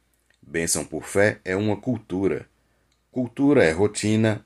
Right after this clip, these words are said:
hábito, repetição da mesma coisa. A cultura libera destinos, forma identidade saudável, fortalece o chamado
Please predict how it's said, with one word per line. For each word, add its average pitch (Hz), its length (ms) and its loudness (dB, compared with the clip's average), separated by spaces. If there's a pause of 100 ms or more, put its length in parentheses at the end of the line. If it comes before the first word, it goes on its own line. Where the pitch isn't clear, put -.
(100)
hábito, 90 520 0
repetição 87 720 -4
da 98 100 4
mesma 120 380 2
coisa. 64 440 -8 (800)
A 78 140 -8
cultura 76 460 -4
libera 69 360 -2
destinos, 101 760 -4 (200)
forma 73 480 -2
identidade 71 600 -4
saudável, 104 840 2 (280)
fortalece 92 760 0
o 92 60 0
chamado 113 580 2